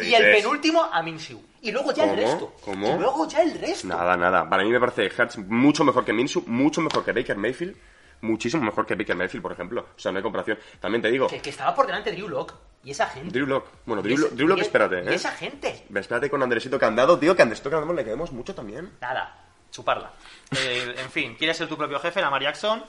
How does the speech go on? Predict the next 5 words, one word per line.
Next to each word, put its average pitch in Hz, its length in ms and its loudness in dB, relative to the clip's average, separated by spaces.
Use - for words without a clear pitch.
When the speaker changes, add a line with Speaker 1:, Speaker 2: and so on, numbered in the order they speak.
Speaker 1:
eh, 120 300 -4
pinipón. 120 420 -4
Eh, 135 500 0
Stefon 190 340 -4
Diggs. - 320 -10